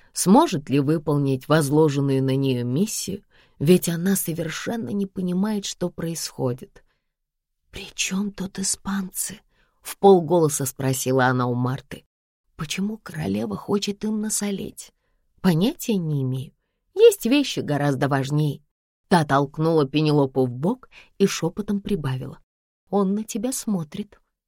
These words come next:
«Кто?» «А ты как думаешь?» «Сидни». Пенелопа сделанным безразличием пожала плечами, опасаясь, как бы Марта не раскусила ее притворство.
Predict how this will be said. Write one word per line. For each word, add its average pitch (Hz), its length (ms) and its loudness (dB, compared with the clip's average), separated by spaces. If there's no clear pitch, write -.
«Кто?» - 320 -16
«А 370 80 2
ты 381 220 2
как 139 320 -8
думаешь?» 156 520 -4
«Сидни». 170 720 -6
Пенелопа 170 600 2
сделанным 135 680 2
безразличием 139 880 -2
пожала 131 460 -2
плечами, 170 640 -4
опасаясь, 254 560 -2
как 262 200 0
бы 196 200 2
Марта 262 420 0
не 214 160 0
раскусила 208 640 -2
ее 185 300 -2
притворство. 151 880 -4